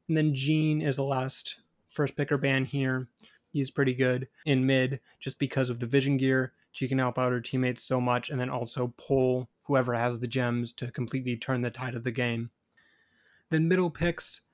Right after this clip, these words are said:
um, Surge is a really good lane just because of his super and such.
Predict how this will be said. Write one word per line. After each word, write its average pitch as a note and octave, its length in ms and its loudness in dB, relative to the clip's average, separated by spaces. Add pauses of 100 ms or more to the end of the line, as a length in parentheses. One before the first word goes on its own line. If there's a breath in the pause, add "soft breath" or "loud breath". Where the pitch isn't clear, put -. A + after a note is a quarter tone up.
(400)
um, C3 380 2
Surge D3+ 460 2
is C#3+ 120 -4
a C#3 60 0
really C3+ 240 0
good C3 300 -2
lane B2+ 380 0 (140)
just - 180 -10
because C3 240 -4
of B2+ 120 -2
his B2+ 240 -2
super C#3+ 360 0
and B2+ 180 -2
such. - 440 -6